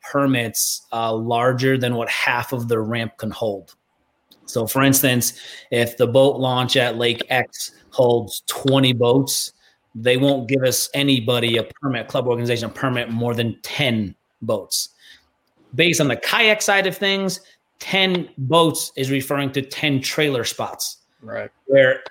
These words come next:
Speaker 1: they will now permit us for twenty kayakers after trying to fill them in and educate them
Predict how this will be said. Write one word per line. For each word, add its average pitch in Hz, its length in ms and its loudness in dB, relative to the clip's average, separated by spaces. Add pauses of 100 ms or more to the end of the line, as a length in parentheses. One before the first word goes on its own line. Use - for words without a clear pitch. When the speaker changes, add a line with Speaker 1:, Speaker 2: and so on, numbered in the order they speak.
(180)
Speaker 1:
they 151 340 4
will 147 140 2
now 156 340 2
permit 135 460 -2
us 120 200 -4
for 120 180 -6
twenty 117 380 -6
kayakers 117 760 -2
after 113 280 -6
trying 117 420 -8
to 110 120 -8
fill 113 240 -8
them 113 180 -4
in 113 120 0
and 120 100 -6
educate 135 560 0
them 127 300 2